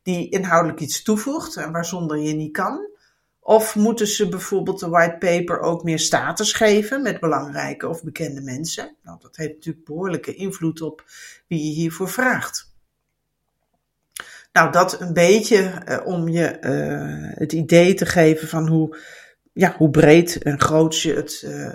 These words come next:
een uitgebreid, ehm, document kunt opzetten. En bij een kleine whitepaper van, hè,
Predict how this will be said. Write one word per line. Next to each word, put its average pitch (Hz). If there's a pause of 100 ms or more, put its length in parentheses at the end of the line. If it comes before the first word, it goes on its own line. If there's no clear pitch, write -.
(140)
een 143
uitgebreid, 160
ehm, 143 (680)
document 170
kunt 160
opzetten. 190
En 175
bij 180
een 165
kleine 226
whitepaper 147
van, 165
hè, 196